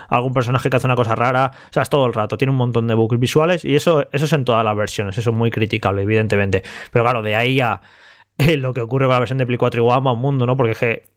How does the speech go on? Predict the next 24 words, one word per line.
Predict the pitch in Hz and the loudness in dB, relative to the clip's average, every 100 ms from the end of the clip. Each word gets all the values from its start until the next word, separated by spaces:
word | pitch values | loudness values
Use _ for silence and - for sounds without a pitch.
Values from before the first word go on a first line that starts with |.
| - | -6
eh, | 135 110 110 | -2 0 0
es | - | 0
que | |
parecen | 123 120 123 | -2 0 0
dos | 127 | 0
juegos | 123 123 - | 2 -2 -2
totalmente | 123 117 117 | -2 0 -2
diferentes. | - 120 131 104 | 0 0 0 -2
Lo, | 107 107 | -2 -2
lo | 104 | -2
que | - | -2
es | |
el | 113 | -2
juego | - 113 | 0 0
en | 120 | 0
P | 101 | 0
C, | 139 143 | -2 -2
que, | 110 104 - | -4 -6 -10
que | - 104 | -6 -6
visualmente | 98 107 110 110 110 | -2 -2 0 0 -2
es | - | 0
una | 110 | 0
auténtica | 110 113 | 2 2
pasada, | 107 - 123 139 | 0 0 0 0